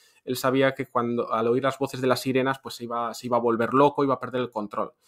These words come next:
Entonces, eh, todos los hombres de la nave se pusieron tapones de cera, pero él tenía claro que quería escucharlas. Era un hombre curioso, quería escucharlo, pero sabía lo que iba a pasar.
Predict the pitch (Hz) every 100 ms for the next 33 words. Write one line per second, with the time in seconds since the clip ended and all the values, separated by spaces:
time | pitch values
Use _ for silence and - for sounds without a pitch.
0 | _ - 123 120 113 - _ 123 117 117
1 | 131 131 143 143 147 156 123 113 123 143
2 | 185 - - 110 117 120 117 117 _ _
3 | _ - - 131 123 127 160 151 185 _
4 | _ _ - 131 135 143 143 147 143 156
5 | 151 127 123 123 120 117 113 - 120 117
6 | 101 - - 110 117 113 117 117 117 127
7 | 143 170 233 240 _ 202 117 123 135 160
8 | 160 190 - _ _ 139 127 131 135 143
9 | 127 131 117 110 107 120